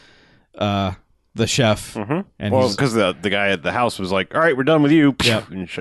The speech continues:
Speaker 2: shot the lady.
Speaker 1: Yeah, and then Powers Booth is like, "Oh, his wife died recently. <laughs> He would have been lonely." So there's, like,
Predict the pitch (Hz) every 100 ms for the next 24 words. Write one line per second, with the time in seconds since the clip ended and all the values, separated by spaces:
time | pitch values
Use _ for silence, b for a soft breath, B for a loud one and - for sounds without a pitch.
0 | - - 92 85 87 95 101 85 - 110
1 | 85 69 107 104 92 - 101 95 104 104
2 | 95 101 196 190 156 117 107 113 104 101
3 | - 98 90 104 - 156 139 135 113 127
4 | 107 104 101 98 - B B B B B
5 | - 156 139 139 151 143 147 123